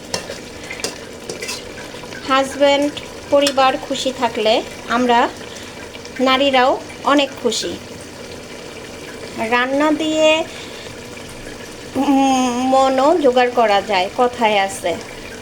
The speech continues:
যে নারীরা পুরুষের মনও জয় করতে পারে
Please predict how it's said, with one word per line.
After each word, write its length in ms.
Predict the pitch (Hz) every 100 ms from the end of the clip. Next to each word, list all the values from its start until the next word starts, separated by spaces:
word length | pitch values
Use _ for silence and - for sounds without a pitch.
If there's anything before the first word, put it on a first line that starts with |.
| - - 240
যে 300 | 233 254 415 - - - - -
নারীরা 680 | 247 247 262 247 226 240 349 - - - - - -
পুরুষের 560 | 285 285 285 - 294 320 - - - - - - - -
মনও 340 | 240 269 294 294
জয় 240 | 269 262
করতে 340 | 254 254 - 247 247
পারে 360 | 233 247 302